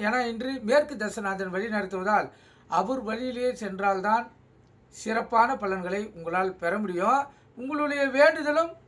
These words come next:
நிறைவேறும். கருத்தில் கொள்ளுங்க. அதே போல் கோயிலுக்கு சென்றவுடன் முதல்ல நீங்க வணங்க வேண்டியது கொடிமரத்தை தான். கொடிமரத்தை வணங்கக்குள்ள எதிர் சைடில் எந்த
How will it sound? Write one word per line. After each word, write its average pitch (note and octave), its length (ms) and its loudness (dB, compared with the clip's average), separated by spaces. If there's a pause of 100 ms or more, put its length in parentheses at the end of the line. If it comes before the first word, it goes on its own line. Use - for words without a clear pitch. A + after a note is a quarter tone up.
(460)
நிறைவேறும். A3 640 2
கருத்தில் G3 320 -6
கொள்ளுங்க. E3+ 240 -2 (560)
அதே A3+ 260 2
போல் A#3+ 220 2 (280)
கோயிலுக்கு B3 380 4 (100)
சென்றவுடன் A#3+ 540 0 (1700)
முதல்ல B3+ 400 2
நீங்க G#3 240 -2
வணங்க A#3+ 300 0
வேண்டியது A3 340 -4 (220)
கொடிமரத்தை G3 460 -2 (120)
தான். C4+ 160 6 (240)
கொடிமரத்தை B3 580 0
வணங்கக்குள்ள A#3+ 500 0 (840)
எதிர் A#3 240 -4
சைடில் A3+ 360 0 (440)
எந்த A#3 260 0